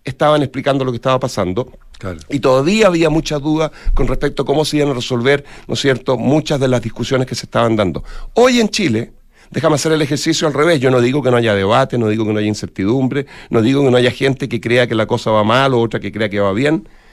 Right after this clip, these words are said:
Speaker 1: pero la verdad que cuando nos remitimos a las condiciones macro y vemos lo que está pasando, lo que está pasando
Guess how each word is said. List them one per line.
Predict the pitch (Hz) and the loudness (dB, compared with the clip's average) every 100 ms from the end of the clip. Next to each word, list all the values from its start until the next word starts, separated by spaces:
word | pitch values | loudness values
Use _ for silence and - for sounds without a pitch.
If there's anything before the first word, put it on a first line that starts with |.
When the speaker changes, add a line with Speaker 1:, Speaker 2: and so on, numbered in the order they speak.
| - - - | -20 -20 -8
Speaker 1:
pero | 135 127 | -2 2
la | 120 | 2
verdad | 113 139 170 | 2 2 0
que | 170 | 0
cuando | 151 127 | 0 0
nos | 123 117 | 0 -2
remitimos | 113 117 107 147 165 175 - - - - | -2 -2 -2 -2 -2 -4 -8 -18 -18 -6
a | |
las | 113 | -6
condiciones | - 120 113 - 139 131 | -4 -4 -4 -4 -4 -4
macro | 98 147 - 107 - - - _ _ - _ - - - - - - _ - - - - - - _ - | -2 -2 -2 -8 -10 -20 -20 _ _ -20 _ -20 -20 -20 -20 -20 -20 _ -20 -20 -20 -20 -20 -20 _ -6
y | |
vemos | 110 135 175 | 0 2 4
lo | 180 | 2
que | 160 | 0
está | - | -2
pasando, | 165 156 160 131 120 | -2 0 0 0 0
lo | 107 | -2
que | |
está | 110 147 | -2 -2
pasando | 139 - 143 143 147 151 | -2 0 0 2 0 -4